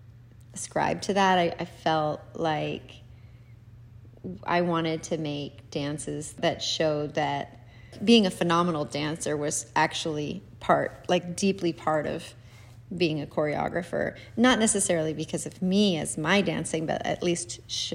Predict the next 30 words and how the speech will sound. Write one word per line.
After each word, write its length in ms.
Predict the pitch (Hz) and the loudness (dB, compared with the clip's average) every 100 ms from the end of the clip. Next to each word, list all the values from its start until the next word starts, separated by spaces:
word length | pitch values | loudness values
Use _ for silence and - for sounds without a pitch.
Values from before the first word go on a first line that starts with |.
| - | -6
like, 320 | 170 156 - | -4 -4 -4
working 420 | 165 170 170 170 156 | 0 2 2 0 -4
with 140 | 160 | -4
the 80 | 156 | -6
dancers 420 | 156 147 - - | -4 -6 -6 -8
I 100 | - | -6
was 280 | - - - | -6 -8 -10
working 380 | - - - - | -6 -6 -6 -8
with. 160 | - | -6
And 120 | - 175 | -6 -4
I 80 | |
think 200 | 180 196 | -4 -4
I've 260 | 185 - - | -6 -8 -12
continued 480 | - 196 208 185 170 | -10 -2 0 0 -2
to 80 | - | -4
try 260 | - 160 | -4 -4
to, 100 | - | -2
like, 400 | - - - - - - - - - - - - - - | 0 0 -2 -6 -16 -18 -20 -20 -20 -20 -20 -20 -20 -20
fight 440 | - - 180 190 - | 0 4 4 4 2
that, 180 | 147 | 2
even 240 | 175 185 180 | 0 -2 -2
though 120 | 160 | -2
it's 220 | 143 - | -2 -2
not 180 | 180 170 | -2 0
even 300 | 170 175 - | 0 -2 -4
a 60 | 85 | -2
reality 840 | - 82 82 67 92 - - 180 - | -2 0 2 2 2 0 -4 -6 -6
in 160 | 190 190 | -4 -2
my 140 | 175 | -2
world 520 | 175 185 170 165 175 | 0 2 2 2 -2